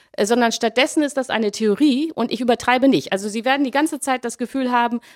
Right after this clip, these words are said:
"Mann, ist diese Frau polemisch." Das, was ich Ihnen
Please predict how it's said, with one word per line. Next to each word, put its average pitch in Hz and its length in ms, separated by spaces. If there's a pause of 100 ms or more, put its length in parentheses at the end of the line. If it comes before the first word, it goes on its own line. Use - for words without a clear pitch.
"Mann, 294 240
ist - 220
diese 247 220
Frau 240 240
polemisch." 254 720 (1300)
Das, 254 340
was 269 160
ich - 240
Ihnen 240 380